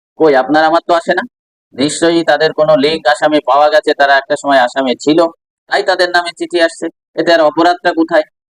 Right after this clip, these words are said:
নির্বাচন কমিশনকে কটাক্ষ করে মমতা এও বলেন, "মোদিবাবু শাহবাবুকে খুশি করতে কুর্সিবাবু নতুন ইতিহাস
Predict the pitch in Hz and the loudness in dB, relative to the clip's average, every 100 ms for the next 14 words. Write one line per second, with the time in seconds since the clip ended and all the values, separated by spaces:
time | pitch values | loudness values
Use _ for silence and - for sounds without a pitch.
0 | _ _ 113 131 156 156 151 147 147 151 | _ _ -2 2 2 2 0 0 0 0
1 | 147 139 135 127 151 151 143 135 135 123 | -2 -2 -2 0 0 -2 -2 0 2 2
2 | 127 127 123 139 160 160 147 _ _ _ | 0 0 2 4 2 2 -2 _ _ _
3 | 117 127 139 131 123 120 123 123 120 113 | -2 2 2 2 -2 0 0 0 -2 -8
4 | - 135 180 165 - 139 131 151 - 196 | -12 -4 0 0 -2 -6 -6 -6 0 0
5 | 175 151 139 127 123 123 131 131 | 2 2 0 0 -2 -2 0 -2